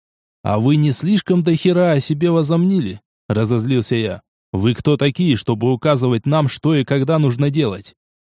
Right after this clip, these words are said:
«Молодой человек», вздохнул тот, «вы хотя бы уважайте мои седины.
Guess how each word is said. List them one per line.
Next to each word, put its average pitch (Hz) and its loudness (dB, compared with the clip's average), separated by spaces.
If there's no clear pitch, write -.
«Молодой 123 0
человек», 151 -2
вздохнул 113 -2
тот, - -8
«вы 190 2
хотя 180 0
бы 170 2
уважайте 165 0
мои 151 2
седины. 127 -4